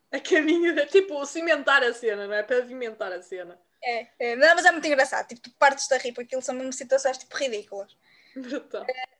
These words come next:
Speaker 2: mas com muita imaginação.
Speaker 1: Exato. Ah, mas assim, ah, não é? Indo então para, para a atualidade. Ah, temos, assim, no começo de dois mil e dezassete para mais, para o pre-, para o presente, não é? Temos a era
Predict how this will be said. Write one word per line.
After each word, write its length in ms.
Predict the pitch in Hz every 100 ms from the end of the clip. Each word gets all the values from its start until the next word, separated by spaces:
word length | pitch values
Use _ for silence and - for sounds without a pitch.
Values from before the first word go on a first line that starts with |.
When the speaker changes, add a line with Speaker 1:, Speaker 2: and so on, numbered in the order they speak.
| _
Speaker 2:
mas 160 | 277
com 100 | 285 339
muita 180 | 370 392
imaginação. 600 | 370 359 370 - 330 294 _ _ _ _ 214
Speaker 1:
Exato. 320 | 196 156 - _ _ _ _ _ _ _
Ah, 380 | - 208 202 202 214
mas 200 | 277 302
assim, 380 | 302 277 233 196
ah, 360 | 208 208 202 196
não 100 | 220
é? 80 | 220
Indo 320 | 220 240 240 208
então 320 | 208 208 185
para, 280 | 175 165 165
para 100 | 185
a 20 |
atualidade. 500 | 190 190 175 160 143 - _ _ - _ _ -
Ah, 260 | 196 196 196
temos, 920 | 196 247 240 226 220 220 214 - - _ _ _
assim, 240 | 214 233 247
no 100 | 240
começo 580 | 240 247 247 247 247
de 120 | 220 214
dois 200 | 214 226
mil 160 | 220
e 60 | 208
dezassete 680 | 202 196 202 190 190 - 180 175 175
para 240 | 202 185 185
mais, 500 | 175 165 170 - -
para 100 | -
o 40 | 180
pre-, 160 | 196
para 180 | 190 -
o 60 | 214
presente, 480 | 208 185 185 220 -
não 140 | 175
é? 180 | 170 185 - - - - _
Temos 680 | 233 233 240 247 254 262 - -
a 40 |
era 600 | 214 226 226 233 240 302